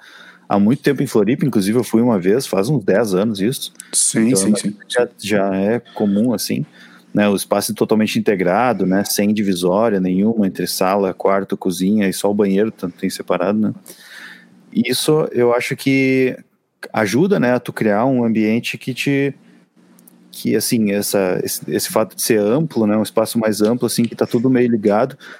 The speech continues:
Speaker 1: ajuda tu te conectar com as coisas que não estão dentro de casa, né?
Speaker 2: Uhum.
Speaker 1: Porque quando tu tem uma casa que nem a minha, que hoje que eu moro lá, que tem tudo muito divididinho, assim, tu tem a cozinha, aí tu tem a sala, daí tu tem a sala de T V, aí tu tem a sala de jantar, aí tu tem o quarto do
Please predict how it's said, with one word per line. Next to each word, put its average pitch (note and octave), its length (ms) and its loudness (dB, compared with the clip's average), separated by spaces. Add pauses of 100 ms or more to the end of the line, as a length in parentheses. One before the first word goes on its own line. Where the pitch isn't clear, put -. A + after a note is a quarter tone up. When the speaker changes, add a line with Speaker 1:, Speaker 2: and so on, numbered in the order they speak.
Speaker 1:
ajuda A2+ 380 0
tu C3+ 120 -4
te - 120 -6
conectar A2 580 0
com A2 220 0
as G#2 100 -2
coisas G2+ 320 -2
que - 140 -2
não G#2+ 180 2
estão A2 260 -2
dentro G#2+ 280 -2
de F#2+ 100 -4
casa, F#2 320 0
né? F#2+ 160 0 (560)
Speaker 2:
Uhum. A2+ 240 2
Speaker 1:
Porque A2+ 340 -4
quando - 180 -4
tu - 60 -10
tem F#3 160 0
uma E3+ 140 -2
casa C3 320 0
que B2+ 100 -6
nem A#2+ 100 2
a A#2 60 0
minha, A2+ 300 2
que - 140 0
hoje G#2+ 120 2
que - 100 -2
eu G2+ 100 2
moro G2+ 260 2
lá, F#2+ 160 2
que - 100 -14
tem A2 120 0
tudo C3+ 200 -2
muito D3 220 2
divididinho, A#2+ 640 0
assim, G#2 220 -4
tu - 100 -14
tem A2 140 0
a G2+ 40 -4
cozinha, G2+ 540 0 (300)
aí - 100 -8
tu - 60 -16
tem G#2+ 100 -2
a G2 80 0
sala, G2 460 0
daí G2 100 0
tu - 60 -10
tem A#2+ 80 0
a A2 40 0
sala G#2+ 200 0
de G2+ 100 -12
T A2 140 0
V, F#2+ 320 0 (160)
aí G2+ 100 -2
tu - 60 -20
tem - 80 -6
a G2+ 40 0
sala A2 160 0
de G2+ 80 -6
jantar, G#2 480 0 (320)
aí G2 120 -4
tu - 80 -20
tem A2 100 2
o G#2 80 0
quarto A2 400 -2
do G#2+ 420 -2